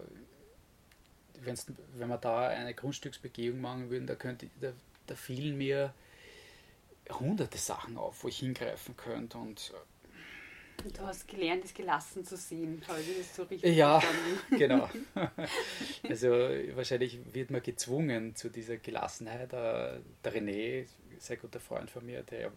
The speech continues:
Speaker 1: eben auch nebenan wohnt, ähm, der, der ist da ein sehr, sehr guter Lehrer, weil der ganz einfach ganz andere Herangehensweise hat als ich und weil ich eher so, ich war immer so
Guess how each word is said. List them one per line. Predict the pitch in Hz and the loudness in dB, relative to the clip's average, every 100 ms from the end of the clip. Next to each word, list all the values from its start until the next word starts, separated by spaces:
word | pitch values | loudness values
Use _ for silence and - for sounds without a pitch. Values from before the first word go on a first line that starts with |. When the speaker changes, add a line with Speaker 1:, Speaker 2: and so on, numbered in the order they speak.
| - 117 | -12 -10
Speaker 1:
eben | 117 | -8
auch | 107 - | -8 -8
nebenan | 113 120 - 104 | -8 -6 -6 -6
wohnt, | 107 60 - - - - - - - - - | -6 -8 -12 -16 -20 -20 -20 -20 -20 -20 -8
ähm, | 110 107 110 113 113 117 - - - - - - - - - - - | -2 -2 -2 -2 -4 -4 -8 -20 -20 -20 -20 -20 -20 -20 -14 -10 -2
der, | 107 104 | 0 2
der | 113 104 | 0 0
ist | - | 0
da | 104 | -2
ein | 101 | -2
sehr, | - 101 | -2 -2
sehr | 107 | -2
guter | 107 - 107 | -6 -6 -6
Lehrer, | 107 113 110 110 | -4 -4 -4 0
weil | 110 104 | 0 0
der | 110 | -4
ganz | 110 107 | -6 -6
einfach | 107 110 107 - - | -6 -4 -6 -8 -16
ganz | - 92 95 | -14 -10 -10
andere | 92 110 110 | -10 -10 -8
Herangehensweise | 104 98 - 117 117 - - 113 - | -8 -8 -10 -10 -10 -12 -12 -12 -12
hat | - - | -12 -12
als | - | -14
ich | 123 123 - | -14 -16 -12
und | 123 110 - - - - - - - | -12 -12 -14 -20 -20 -20 -20 -20 -8
weil | 104 104 | -6 -6
ich | - | -8
eher | 110 113 113 | -6 -2 -2
so, | - 113 - - | -2 -4 -4 -6
ich | - | -10
war | - | -10
immer | 55 57 | -8 -10
so | - | -10